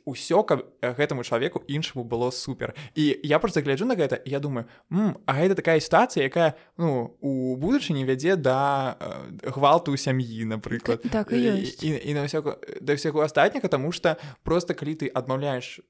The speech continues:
Speaker 1: ну, вось сябе, ты просто стра-, э, калі ты адмаўляеш сябе ад сябе, ты просто страчваеш сваю, а, поўную незалежнасць,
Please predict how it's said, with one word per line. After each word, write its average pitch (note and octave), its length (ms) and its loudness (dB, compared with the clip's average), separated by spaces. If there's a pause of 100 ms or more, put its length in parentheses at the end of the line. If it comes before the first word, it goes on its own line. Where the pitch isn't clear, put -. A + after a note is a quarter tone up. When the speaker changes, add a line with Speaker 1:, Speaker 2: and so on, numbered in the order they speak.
(120)
Speaker 1:
ну, A#2+ 160 -10
вось A#2 80 -14
сябе, C#3 320 -4
ты - 160 -10
просто B2 560 -2 (240)
стра-, C#3+ 400 0
э, - 320 -12 (800)
калі D3+ 480 2 (160)
ты D3 160 0
адмаўляеш C3 480 -2
сябе B2 240 -4
ад - 40 -10
сябе, F3 220 -2
ты F3+ 100 -8
просто D#3 440 0
страчваеш D3+ 720 2
сваю, C#3+ 360 4 (340)
а, B2+ 140 0
поўную D#3+ 420 6
незалежнасць, D3+ 760 0